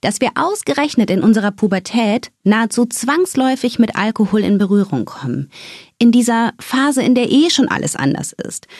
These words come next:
und unsicher und neu und komisch, in der sich so viel tut im Körper, in der Psyche und in der Seele. Ausgerechnet in dieser verletzlichen Phase bekommen wir die ersten Drinks serviert.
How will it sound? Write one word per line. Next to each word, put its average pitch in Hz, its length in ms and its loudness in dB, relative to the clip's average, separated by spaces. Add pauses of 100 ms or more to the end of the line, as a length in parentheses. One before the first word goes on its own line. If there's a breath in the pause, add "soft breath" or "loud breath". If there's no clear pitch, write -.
(140 loud breath)
und 208 200 0
unsicher 185 680 0
und 175 220 0
neu 165 380 2 (180)
und 185 160 2
komisch, - 580 0 (400 loud breath)
in 214 100 4
der 220 140 2
sich 240 340 -4
so 269 280 2
viel 254 260 4
tut 254 320 2
im 196 160 2
Körper, 196 540 0
in 190 120 4
der 190 120 2
Psyche 202 560 2
und 160 120 0
in 175 160 2
der 160 140 2
Seele. 151 540 0 (420 loud breath)
Ausgerechnet 302 800 0
in 208 180 6
dieser 302 340 4
verletzlichen 220 680 0
Phase 220 540 2 (340 loud breath)
bekommen 208 360 4
wir 185 120 2
die 175 160 2
ersten 151 340 0
Drinks 131 340 -2
serviert. - 540 -8